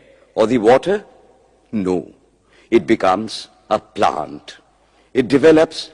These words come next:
after the law of its own growth, assimilates the air, the earth, and the water, converts them into plant substance,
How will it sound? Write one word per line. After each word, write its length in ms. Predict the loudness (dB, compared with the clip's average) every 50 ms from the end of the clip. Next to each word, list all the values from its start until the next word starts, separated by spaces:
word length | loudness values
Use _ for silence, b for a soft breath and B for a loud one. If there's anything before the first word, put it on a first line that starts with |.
| _ 0
after 320 | 2 2 2 2 -2 0
the 100 | 0 2
law 420 | 2 4 4 6 6 6 4 4 2
of 120 | 0 0
its 200 | -4 -6 -2 0
own 240 | 2 2 2 2 -2
growth, 520 | -2 0 2 2 2 2 -2 -10 -20 -20 _ b b b b b b b b b b b b
assimilates 880 | -6 -4 -4 -4 -6 -4 -2 -2 -2 -2 -2 -2 -2 -4 -6 -10 -16 -12
the 260 | -8 -8 -8 -8 -8
air, 400 | -6 -2 0 0 0 0 -4 -8 -12 b b b b b b b b
the 220 | -4 -4 -4 -2 2
earth, 420 | 2 4 4 4 2 0 -4 -16 -20 -20 b b b b b b
and 180 | -2 0 2 2
the 60 | 2
water, 480 | 2 2 2 2 0 -4 -12 -16 -16 -18 -20 _ b b b b b b b b _
converts 680 | 0 2 2 2 2 2 4 4 4 4 2 -2 -8 -6
them 340 | -4 -4 -4 -4 -6 -8 -8
into 300 | -6 -6 -6 -6 -8 -12
plant 540 | -12 _ -2 0 0 2 0 0 -2 -4 -6
substance, 960 | -10 -14 -4 -4 -4 -4 -4 -10 -14 -12 -10 -8 -6 -6 -8 -8 -10 -18 -20